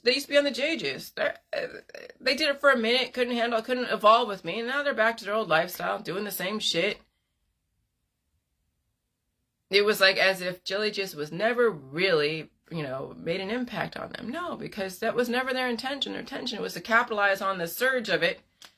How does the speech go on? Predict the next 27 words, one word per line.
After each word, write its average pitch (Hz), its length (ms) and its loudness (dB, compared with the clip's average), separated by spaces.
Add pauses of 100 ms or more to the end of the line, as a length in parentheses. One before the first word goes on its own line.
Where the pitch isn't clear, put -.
(460)
but 214 100 0
never 254 200 6
really 233 240 6
understand 214 520 -2
the 180 220 -10
actual 185 420 4
science 185 460 -4
and 180 140 -2
evolve 185 420 2
with 165 120 -6
the 151 80 -10
science 160 380 -8
behind - 340 -8
it. - 100 -18 (920)
And 196 200 6
that's, 220 400 4 (500)
the 180 80 -10
system 240 420 -4
knows 175 320 0
this. - 180 -4
The - 60 -12
system 226 260 -4
knows 175 280 2
how 180 260 0
short-sighted 175 760 0
and 156 100 -6
how, 165 420 2